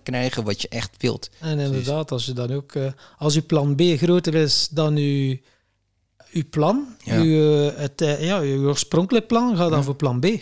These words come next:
Speaker 1: Ja, nee, maar dat, dat, dat is zo. Kijk, uiteindelijk is hetgene wat je aantrekt, zijn je, eh, meest overheersende gedachten. En als dat plan B is inderdaad, Tom, dan is datgene wat je toch nog aantrekt.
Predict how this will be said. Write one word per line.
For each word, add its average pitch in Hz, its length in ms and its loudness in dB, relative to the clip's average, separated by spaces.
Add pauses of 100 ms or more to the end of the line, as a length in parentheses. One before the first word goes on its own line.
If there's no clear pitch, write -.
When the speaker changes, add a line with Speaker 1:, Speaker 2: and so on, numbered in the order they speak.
(320)
Speaker 1:
Ja, 175 140 2
nee, 160 180 4
maar 156 120 2
dat, 127 280 -2
dat, 123 200 0
dat 139 160 0
is - 180 0
zo. 98 200 -4 (320)
Kijk, 139 180 -4
uiteindelijk 151 480 0
is 131 100 0
hetgene 151 460 0
wat 117 160 0
je - 80 -6
aantrekt, - 680 -4 (560)
zijn 120 260 2
je, 120 220 2 (640)
eh, 113 500 -4 (1040)
meest 143 380 0
overheersende 117 720 0
gedachten. - 520 -8 (680)
En 113 160 0
als 117 100 2
dat 117 160 0
plan 107 240 -2
B 98 60 -4
is 120 280 2
inderdaad, 98 440 0
Tom, 101 300 -6 (600)
dan 113 160 0
is 127 100 2
datgene 151 460 0
wat 131 140 2
je - 100 -6
toch - 140 -2
nog 139 140 0
aantrekt. - 560 -6